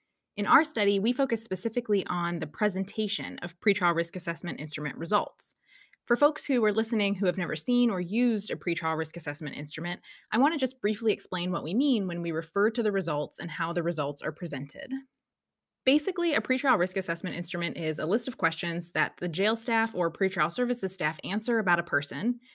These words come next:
based on the person's records and sometimes based on an interview with the person. Answers to the questions, usually just a yes or no, have point values assigned to them. The point values add up to a total score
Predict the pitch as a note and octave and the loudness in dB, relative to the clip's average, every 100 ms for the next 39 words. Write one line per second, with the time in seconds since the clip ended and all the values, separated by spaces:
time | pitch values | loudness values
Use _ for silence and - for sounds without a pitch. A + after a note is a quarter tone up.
0 | _ - F#3+ G3 - F#3 F3 F#3 F3 E3+ | _ 2 4 4 0 0 0 -2 -2 -2
1 | D#3+ D3+ D#3 F#3+ C4 C4+ - - _ - | -6 0 0 2 2 0 -4 -14 _ -6
2 | G#3+ C#4 D4+ C4+ G#3 G3+ G3+ - F3 D#3 | 0 2 4 4 4 4 2 -4 -4 -4
3 | F#3 E3+ D#3 C3 - - - - E3 - | -4 -4 -4 -8 -8 -12 -12 -8 -8 -8
4 | - C#4+ D4 _ _ _ _ _ _ G#3+ | -4 -4 -4 _ _ _ _ _ _ 0
5 | B3 D#4 - C4+ A#3 F#3 - F#3+ F#3+ G3 | 2 0 0 0 4 2 2 0 0 -2
6 | - G3 A3 A3+ G#3+ F#3+ F#3+ F3 F3+ B3+ | -4 -2 0 4 2 2 -2 -2 -2 -2
7 | F#3 C#3 G#3 - - _ - G#3+ A3 F3+ | -2 -2 -4 -6 -18 _ 2 2 2 -2
8 | D3+ D3 D#3 D#3+ D#3+ C#3 A2+ - - - | -2 -2 -2 -2 -4 -4 -4 -6 -6 0
9 | C4 C4 - _ _ _ _ - A3+ G#3+ | 0 0 -8 _ _ _ _ -6 -2 2
10 | A3 G3+ F#3+ F3+ E3+ F3+ - - F#3 D#3 | 4 4 4 2 2 2 0 -2 0 0
11 | B3 D4 D4 - F#3+ F#3+ F#3+ | 0 0 0 -2 2 4 2